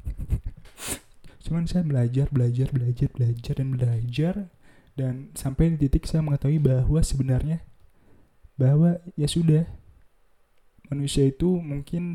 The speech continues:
tidak perlu menjadi sebuah puzzle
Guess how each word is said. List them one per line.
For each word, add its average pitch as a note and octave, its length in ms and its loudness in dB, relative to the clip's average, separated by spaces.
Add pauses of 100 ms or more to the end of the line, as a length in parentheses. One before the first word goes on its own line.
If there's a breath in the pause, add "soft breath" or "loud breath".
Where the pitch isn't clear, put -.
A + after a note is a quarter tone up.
tidak C#3+ 320 -2
perlu D3+ 240 4
menjadi C#3 480 2
sebuah C3+ 560 4 (1120 loud breath)
puzzle C3+ 560 6